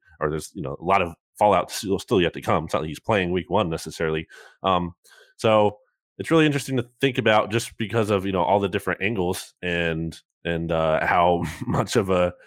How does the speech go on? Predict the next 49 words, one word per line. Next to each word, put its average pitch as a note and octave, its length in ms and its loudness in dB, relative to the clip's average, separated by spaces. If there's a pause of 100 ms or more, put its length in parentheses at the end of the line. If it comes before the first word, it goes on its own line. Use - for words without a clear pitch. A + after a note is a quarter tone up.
(180)
reaction F#2 640 -2
it F#2 40 0
would E2 140 0
be. A#2+ 260 2
And G#2 160 0
there A2+ 80 4
would, A2+ 180 0
honestly, A#2+ 420 2
there A#2 120 4
would A#2+ 80 2
be A#2+ 100 0
a D3 60 4
lot C3 120 4
of C#3 60 2
Eagles C#3 180 -2
fans D3 220 -2
who C3 80 -2
wouldn't C3 260 2
wanna C#3+ 160 0
root D3 160 0
for D#3 80 -4
the D#3+ 80 2
team E3+ 200 -4
anymore. A2+ 260 2
And G2 100 2
I B2 120 2
can't B2+ 260 -2
blame B2 560 0
a A2+ 60 -10
single C3 240 -2
one C3 120 4
of A2+ 60 2
them. C#2+ 180 -2 (380)
Uh, F2+ 180 0
it G2+ 120 0
is G#2 100 -2
a G2 80 2
really, G#2 520 0
you F#2 60 -8
know, F#2 340 -2 (440)
like, E2 160 -8
not F#2 320 0 (180)
great G2 380 -2
development F2+ 560 0 (100)
to F2 240 -6
see, G2+ 460 -2 (400)
um, F2 460 0
when F2+ 300 -2
you're, F2 140 0